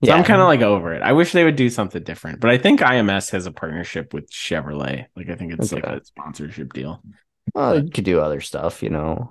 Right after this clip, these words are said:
Speaker 1: Uh, I'm trying to think of other Chevy cars that are cool. Uh, nowadays,
Speaker 2: There
Speaker 1: you
Speaker 2: aren't.
Speaker 1: know, cars, car, American cars these days just don't have the, uh, pizzazz they used to.
Speaker 2: Mm-hmm.
Speaker 1: Um, and that's a real shame.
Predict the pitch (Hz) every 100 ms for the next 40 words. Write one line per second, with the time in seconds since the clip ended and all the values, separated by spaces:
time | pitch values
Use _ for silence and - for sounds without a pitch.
0 | - 80 80 78 80 78 95 - 90 80
1 | 92 78 80 80 - 87 80 80 82 82
2 | 82 80 - 95 90 92 - _ _ _
3 | _ _ _ _ 92 82 73 50 50 -
4 | - - - _ _ _ _ _ _ _
5 | _ _ - 92 98 120 127 127 123 123
6 | - - _ _ _ 92 87 87 104 107
7 | 107 107 101 - _ _ _ _ _ _
8 | _ - 208 208 - - _ - 139 117
9 | 120 143 147 143 131 117 110 104 98 92
10 | 90 87 82 - - - 104 101 98 -
11 | 87 82 80 78 76 - 87 85 82 80
12 | 82 85 87 - 85 78 95 _ _ 104
13 | 104 95 87 82 78 80 76 - _ -
14 | _ _ _ _ _ _ _ 117 139 139
15 | 107 85 - 80 80 82